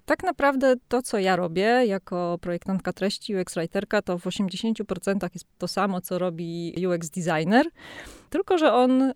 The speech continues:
rysuje, a ja piszę. Tak naprawdę nasza praca polega na tym, że najpierw musimy poznać potrzeby użytkownika, dowiedzieć się też, o co chodzi w danym projekcie, jaki jest cel biznesowy, właśnie, a z drugiej strony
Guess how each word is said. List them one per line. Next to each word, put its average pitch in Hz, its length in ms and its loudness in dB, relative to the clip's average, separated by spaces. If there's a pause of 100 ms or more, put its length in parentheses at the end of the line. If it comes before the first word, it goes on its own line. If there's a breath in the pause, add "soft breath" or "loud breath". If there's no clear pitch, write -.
(240)
rysuje, 269 540 4 (200)
a 214 120 2
ja 202 280 0 (100)
piszę. - 340 -6 (240)
Tak - 200 -8
naprawdę 220 500 0
nasza 214 260 0
praca 208 320 0
polega 190 420 0
na 196 140 2
tym, 196 220 -2
że 180 240 -2 (120)
najpierw 196 340 0
musimy 185 280 -2
poznać 185 320 -2
potrzeby 180 380 -6
użytkownika, 175 720 -4
dowiedzieć 170 460 -4
się 165 380 -4 (380 loud breath)
też, - 240 -8
o 190 60 -2
co 185 160 -2
chodzi 180 240 -2
w 165 60 -8
danym 170 260 -2
projekcie, 165 400 -4
jaki 170 180 -6
jest - 140 -8
cel 175 180 -2
biznesowy, 165 800 -2
właśnie, 180 360 -6
a 196 80 0
z 190 60 -4
drugiej 247 280 -2
strony 214 480 -2